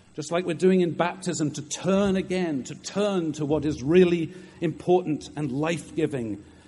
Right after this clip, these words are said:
and allow that to shape us, the living God, the source of all true spirituality and spiritual practice, so that we live more courageously and more hopefully and more authentically and more graciously,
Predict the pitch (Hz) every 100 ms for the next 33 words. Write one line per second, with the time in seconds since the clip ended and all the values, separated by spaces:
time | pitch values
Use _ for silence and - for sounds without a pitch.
0 | - - 151 147 165 170 156 156 - 151
1 | - 185 180 160 135 - 170 151 190 185
2 | 156 139 120 110 98 131 - 190 180 180
3 | 170 - 196 214 208 196 - - - -
4 | 214 226 190 - - 185 170 - 151 156
5 | 151 139 131 107 - - - 151 151 -
6 | 180 170 - 156 - - 165 - 151 120
7 | - - - - - - 151 147 139 139
8 | 135 147 117 123 143 139 139 139 175 185
9 | - - 131 107 82 - - - - -
10 | 139 135 131 - 196 - - 156 135 120
11 | 123 117 113 - 220 - - - 117 107
12 | 98 127 120 95 170 196 - 190 - -
13 | 170